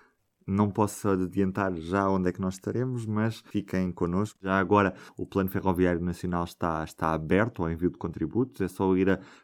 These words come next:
p f n ponto gov ponto p t barra contributos. Ah, já a equipa do Sobre Carris despede-se por hoje. Carlos Cipriano, Diogo de Ferreira Nunes, muito obrigado.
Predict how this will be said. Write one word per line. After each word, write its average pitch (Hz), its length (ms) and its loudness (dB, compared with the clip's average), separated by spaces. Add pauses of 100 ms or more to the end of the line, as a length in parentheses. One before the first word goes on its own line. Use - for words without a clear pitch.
(160)
p 143 360 6
f 110 260 0 (140)
n 98 280 2
ponto 95 340 -2
gov 104 340 4
ponto 98 220 0
p 98 140 0
t 95 280 2 (280)
barra 90 440 2 (160)
contributos. 117 1040 4 (100)
Ah, 127 400 2
já 143 280 6
a 147 80 2
equipa 143 260 0
do 139 80 4
Sobre 139 240 2
Carris 143 720 2
despede-se - 500 0
por 131 180 4
hoje. 180 320 6
Carlos 127 240 -2
Cipriano, 123 480 0
Diogo 120 220 2
de - 60 -20
Ferreira 113 260 0
Nunes, 131 280 -2
muito 110 260 0
obrigado. 120 460 4